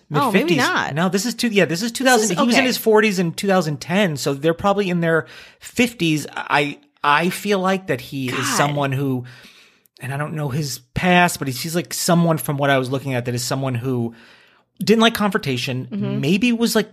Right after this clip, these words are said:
Speaker 2: s-, just stoked to be in a relationship. And I'm basing that
Speaker 1: Oh.
Speaker 2: on the picture of him. And I know that's really lame of me to do, but all I could do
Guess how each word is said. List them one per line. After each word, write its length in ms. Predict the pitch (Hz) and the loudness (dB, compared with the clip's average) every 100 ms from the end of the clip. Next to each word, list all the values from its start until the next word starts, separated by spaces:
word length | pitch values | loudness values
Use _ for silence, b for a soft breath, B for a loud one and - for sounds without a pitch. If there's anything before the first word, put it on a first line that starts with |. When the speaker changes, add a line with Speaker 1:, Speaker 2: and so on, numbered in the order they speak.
| - | -10
Speaker 2:
s-, 220 | - - - | -8 -8 -6
just 240 | 151 160 | -4 -2
stoked 540 | - - - 123 131 - | -2 -2 2 2 0 -4
to 60 | |
be 100 | 139 | -4
in 60 | 135 | -4
a 40 | |
relationship. 760 | 123 110 113 143 160 - 196 190 | -6 -6 -6 -6 -4 -2 -2 -2
And 200 | 143 165 | -6 -4
I'm 180 | 175 185 | -4 0
basing 260 | 180 175 175 | 2 2 0
that 100 | 165 | 0
Speaker 1:
Oh. 40 | |
Speaker 2:
on 40 | 160 | 0
the 40 | |
picture 340 | 120 165 - 170 | -2 -4 0 4
of 60 | |
him. 120 | 170 156 | 4 2
And 80 | |
I 60 | 131 | 0
know 140 | 143 | 0
that's 260 | 151 151 - B B B B - | 2 2 -2 B B B B -12
really 320 | 120 165 160 | 0 2 4
lame 260 | 135 127 139 | 2 0 0
of 100 | 131 | 0
me 100 | 135 | 0
to 80 | 123 | -2
do, 320 | 120 123 135 | 0 0 0
but 100 | 135 | 0
all 220 | 208 196 | 4 6
I 80 | 202 | 6
could 240 | 196 170 123 | 2 -2 0
do 480 | 147 156 143 120 | 0 0 0 -2